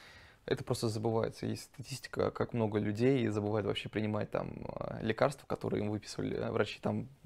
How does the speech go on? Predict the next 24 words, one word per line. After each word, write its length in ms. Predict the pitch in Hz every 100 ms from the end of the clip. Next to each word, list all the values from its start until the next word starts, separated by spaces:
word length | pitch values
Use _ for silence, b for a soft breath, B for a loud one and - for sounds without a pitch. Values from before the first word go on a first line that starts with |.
| 120
колоссальная 500 | 110 107 - 110 -
статистика, 540 | - - 139 - -
что 180 | - -
там 200 | - - B B B B B B -
десять 180 | 113 -
процентов, 480 | - - 107 - - -
э, 60 | - -
в 100 | -
принципе, 280 | 113 -
только 220 | - - -
пьют 320 | 110 113 -
их. 160 | - 120 113
Ну, 380 | 127 123 107 - -
поэтому 300 | 110 113 120
и 80 | 104
придумываются 580 | - - 113 117 113 -
такие 160 | -
продукты, 320 | - 117 107 120
но 120 | 143
не 100 | 143
об 160 | 117
этом. 200 | 107 - - B B B -
Вот, 340 | 139 123 -
э, 520 | - 123 117 113 110